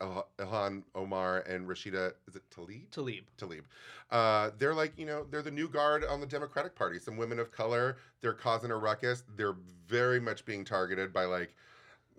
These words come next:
Speaker 1: "You're an idiot" campaign and memes all over the internet. Kind of explain to us a little bit who these ladies are for us.
Speaker 2: So there are four, uh, freshmen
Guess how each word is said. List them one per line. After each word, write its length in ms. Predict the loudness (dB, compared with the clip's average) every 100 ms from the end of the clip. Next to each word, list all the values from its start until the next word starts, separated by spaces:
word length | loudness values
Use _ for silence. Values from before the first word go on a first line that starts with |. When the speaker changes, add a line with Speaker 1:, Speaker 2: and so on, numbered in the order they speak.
| -12
Speaker 1:
"You're 280 | -2 0 0
an 80 | -2
idiot" 420 | -2 0 -2 -2
campaign 540 | -2 -2 -2 -2 -2
and 120 | -4 -4
memes 280 | -4 -2
all 140 | 0 0
over 120 | 0
the 120 | -2
internet. 360 | -2 0 0 -2 -12 -8
Kind 160 | -4 -2
of 60 |
explain 340 | -4 -4 -6 -2
to 100 | -2
us 100 | -2
a 20 |
little 180 | -2 2
bit 160 | 2
who 160 | 2 -4
these 180 | -6 -6
ladies 280 | -6 -4 -6
are 120 | -8
for 240 | -10 -14
us. 200 | -16 -20 -20 -20 -14
Speaker 2:
So 160 | -6
there 140 | -2 -4
are 20 |
four, 600 | -4 -4 0 0 -2 -4
uh, 180 | -4 -6
freshmen 680 | -4 -4 -4 -4 -4 -4 -6